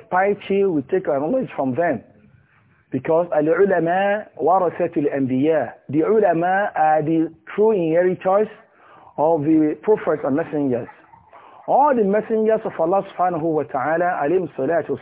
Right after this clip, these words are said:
wassalam, and all these prophets, alayhi salatu wassalam, did not leave the legacy of wealth, of money, legacy of property. It wasn't the legacy left behind by them,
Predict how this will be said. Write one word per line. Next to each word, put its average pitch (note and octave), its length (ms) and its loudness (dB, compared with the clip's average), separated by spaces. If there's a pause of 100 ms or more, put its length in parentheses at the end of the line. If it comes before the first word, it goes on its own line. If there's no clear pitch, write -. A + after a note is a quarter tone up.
wassalam, D3 380 0 (340)
and D#3 140 0
all A#3+ 180 2
these E3 240 0
prophets, D3 540 0
alayhi F#3 240 0
salatu D3 360 -2
wassalam, C#3 380 -2 (400)
did E3 160 4
not B3 260 0
leave A3+ 240 2
the D#3+ 80 2
legacy F#3+ 540 2
of D#3+ 120 0 (100)
wealth, D3+ 400 2 (180)
of D3 200 0
money, D#3+ 580 -2 (400)
legacy G#3+ 400 2
of D#3+ 160 0
property. F#3 720 -2 (640)
It C#3 120 -4
wasn't A3 340 2
the D#3+ 80 0
legacy F3 800 0
left D#3+ 200 2
behind C#3 400 -2
by C3 140 0
them, B2+ 340 -2